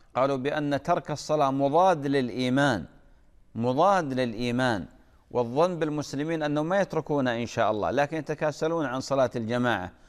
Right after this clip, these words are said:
وصلاة الجماعة واجبة في أصح أقوال أهل العلم. بعض العلماء يرى بأنها فريضة،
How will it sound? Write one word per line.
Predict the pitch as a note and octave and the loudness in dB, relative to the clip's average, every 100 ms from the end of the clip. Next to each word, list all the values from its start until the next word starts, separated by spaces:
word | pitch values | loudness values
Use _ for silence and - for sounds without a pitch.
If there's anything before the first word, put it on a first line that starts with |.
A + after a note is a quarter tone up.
| - - | -20 -18
وصلاة | A2+ - B2 B2 | -10 0 2 2
الجماعة | A#2+ A2 A#2+ C3 G#2 | 0 -4 -2 -2 0
واجبة | F#2 B2+ F3 D#3+ A#2+ | 2 2 0 0 0
في | G#2+ G2+ | 0 -2
أصح | F#2 - C#3+ - | -4 -6 -8 -8
أقوال | B2 - B2+ A#2+ | -8 0 2 2
أهل | A2+ A2 A#2 | 2 -2 -4
العلم. | A2+ C3+ A#2+ - - - - - | -2 0 -2 -6 -18 -20 -16 -2
بعض | A#2 A#2+ | 0 0
العلماء | A#2 C3+ B2+ B2+ | -2 0 0 2
يرى | C3+ B2 | 2 2
بأنها | A2+ A2 B2+ C3 A#2+ | 0 -4 -4 -2 0
فريضة، | C3 C3+ D#3 G#2+ | 0 2 2 0